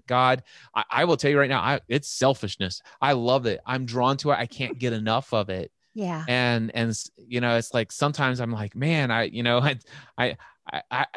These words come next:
Speaker 1: how, how many <laughs> hours before I get back to that time, that next session?" And it's not, and again, th-, I'm not saying that because I'm special.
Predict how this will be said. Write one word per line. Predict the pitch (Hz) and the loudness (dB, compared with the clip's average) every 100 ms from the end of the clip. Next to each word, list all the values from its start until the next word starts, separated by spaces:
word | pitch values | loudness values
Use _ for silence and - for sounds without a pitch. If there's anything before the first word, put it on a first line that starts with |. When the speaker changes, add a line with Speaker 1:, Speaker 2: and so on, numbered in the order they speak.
| 110 135 | -10 -8
Speaker 1:
how, | - 143 175 170 | -2 4 4 4
how | - 143 | 2 2
many | 175 170 | 2 2
<laughs> | 131 | 4
hours | 143 135 143 | 4 4 0
before | 156 - 147 | -2 -2 2
I | 135 | 2
get | 131 143 - | 2 0 2
back | 127 - | 0 0
to | 135 | 2
that | 127 - | 2 2
time, | 123 127 123 | 0 0 -2
that | 120 120 | 0 0
next | 120 123 139 - - | -2 -4 -4 -6 0
session?" | 139 147 - 85 92 _ - 131 | 0 0 -4 -10 -12 _ -10 -2
And | 143 | 0
it's | 156 143 | 0 -2
not, | 147 - | -4 -2
and | 151 | -2
again, | 151 156 214 165 | 0 2 0 0
th-, | 107 110 | -4 -4
I'm | 120 135 | -2 0
not | 170 143 | 0 0
saying | 175 175 | 0 2
that | 175 | 2
because | 165 170 165 | 2 2 2
I'm | 165 | 0
special. | - 180 214 131 113 | 4 4 4 0 -2